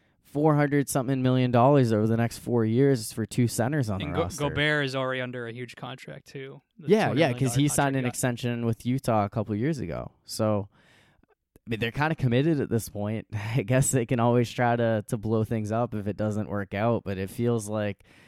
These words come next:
Speaker 1: that's, uh, that's a lot to put into this being, like, a perfect fit and, you know, these two guys making, being enough to make you a, a championship contender. Because
Speaker 2: I,
Speaker 1: that's
Speaker 2: I
Speaker 1: really
Speaker 2: don't
Speaker 1: what you're asking for when you give up all those future first-round picks.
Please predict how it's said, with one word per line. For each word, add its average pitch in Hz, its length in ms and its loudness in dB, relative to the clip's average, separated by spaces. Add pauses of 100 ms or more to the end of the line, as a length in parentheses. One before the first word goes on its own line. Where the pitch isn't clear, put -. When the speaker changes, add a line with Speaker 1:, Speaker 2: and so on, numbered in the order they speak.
(140)
Speaker 1:
that's, 104 380 -4
uh, 95 440 -2
that's 104 200 -8
a 123 40 0
lot 104 460 -4
to 113 100 -6
put 101 220 -4
into 95 320 -4
this 92 240 -6
being, 92 300 -6
like, 82 160 -10
a 92 40 -4
perfect 95 440 -6
fit 90 400 -6
and, 90 340 -10 (160)
you 87 140 -10
know, 87 60 -10
these 92 260 -8
two 95 220 -8
guys 85 600 -8 (500)
making, 92 580 -10
being 131 240 -2
enough 110 340 -6
to 107 100 -8
make 95 240 -8
you 87 220 -6
a, 82 320 -8
a 98 80 -8
championship - 640 -12
contender. - 480 -16 (440)
Because 107 300 -2
Speaker 2:
I, 101 60 -2
Speaker 1:
that's - 140 -4
Speaker 2:
I 123 40 2
Speaker 1:
really 120 140 4
Speaker 2:
don't 123 60 2
Speaker 1:
what 131 80 2
you're 135 80 4
asking 143 280 0
for 117 240 2
when 104 140 0
you 101 80 -4
give 107 200 -2
up 98 220 0
all 101 140 -2
those 98 200 -4
future 90 320 -6
first-round - 400 -10
picks. - 380 -16